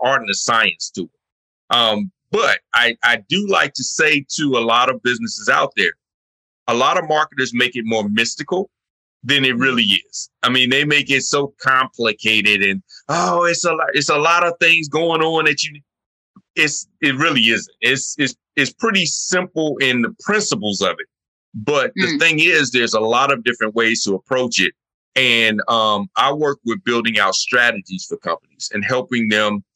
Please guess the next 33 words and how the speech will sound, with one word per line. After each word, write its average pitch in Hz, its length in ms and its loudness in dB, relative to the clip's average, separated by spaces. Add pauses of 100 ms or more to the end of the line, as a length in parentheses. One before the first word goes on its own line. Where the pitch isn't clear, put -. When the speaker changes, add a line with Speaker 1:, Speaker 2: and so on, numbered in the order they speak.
(340)
Speaker 1:
uh, 107 200 0
understand 117 640 2
a 92 100 0 (100)
better 110 440 2
customer 101 420 -2
journey, 113 560 0 (500)
uh, 101 340 2
from 104 180 -2
brand 113 320 2
awareness 101 460 -2
to 92 120 -12
sales. 90 460 0
So 120 420 0 (240)
with 170 360 0
that, 104 320 2 (340)
there 143 200 2
is 151 180 2
an 135 140 -4
art 120 180 2
and 104 80 -6
a 104 60 -2
science 98 540 -2
to 90 160 -4
it. - 100 -20 (360)
And 113 120 2
that's 123 200 2
why 120 280 4
I 113 40 4
started 117 440 2
looking 120 260 -2
at 107 160 0 (160)
what 165 200 -4
would 175 200 0